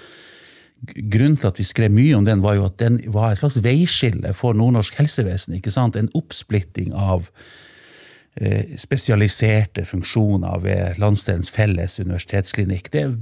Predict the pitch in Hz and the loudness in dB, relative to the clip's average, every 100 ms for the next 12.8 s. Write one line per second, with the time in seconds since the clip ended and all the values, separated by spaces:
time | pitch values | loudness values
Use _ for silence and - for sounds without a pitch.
0 | - - 143 - 110 110 104 110 135 - | -8 0 0 2 2 2 4 2 0 0
1 | 101 95 110 143 143 98 82 95 - 139 | 0 0 0 0 0 -2 -2 -4 0 2
2 | 107 156 190 - 110 123 131 123 113 - | 2 -2 -6 -4 0 2 2 0 -2 0
3 | 117 101 101 113 98 - 95 104 98 104 | 0 2 4 2 0 -2 0 2 2 2
4 | 101 - 95 98 95 101 95 90 - - | 0 -4 -4 -4 -4 -2 -2 -2 -12 -20
5 | - - _ _ _ - 123 - 156 143 | -20 -20 _ _ _ -4 -2 0 2 4
6 | 117 - 127 - 117 110 117 110 95 90 | 2 2 0 2 2 2 2 2 0 0
7 | 101 - 113 - 90 87 95 92 - - | 0 0 -2 -4 -6 -2 0 0 -4 -16
8 | - - _ _ _ - 127 - - 90 | -20 -20 _ _ _ -4 -2 0 0 0
9 | 92 113 120 101 - 101 104 101 95 90 | 0 2 2 0 0 0 2 2 0 0
10 | 90 92 92 92 - - 101 98 95 95 | -2 -2 -2 -4 -8 -8 -2 -2 -2 -6
11 | - - - 151 156 127 107 123 - - | -10 -6 0 4 6 4 4 0 -2 -4
12 | 175 - - 107 98 110 101 95 | -4 -8 -8 -6 -4 -4 -2 -2